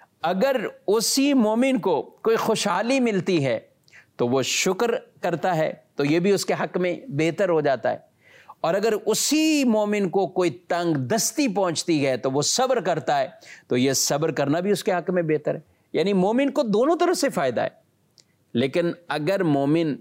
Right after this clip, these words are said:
صبر کرنے والی جگہ پر بے صبری کرے، ناشکری کرے، مایوسی اختیار کرے،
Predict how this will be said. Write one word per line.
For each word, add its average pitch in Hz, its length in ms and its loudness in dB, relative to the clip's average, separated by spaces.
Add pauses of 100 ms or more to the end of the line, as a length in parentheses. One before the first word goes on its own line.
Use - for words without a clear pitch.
(220)
صبر 247 440 0
کرنے 196 320 0
والی 170 240 0
جگہ 147 320 0
پر 127 240 -2 (220)
بے 127 220 -2
صبری 135 420 -2
کرے، 117 280 0
ناشکری 131 640 -2
کرے، 117 280 0
مایوسی 135 580 0
اختیار 151 380 0
کرے، 117 320 -2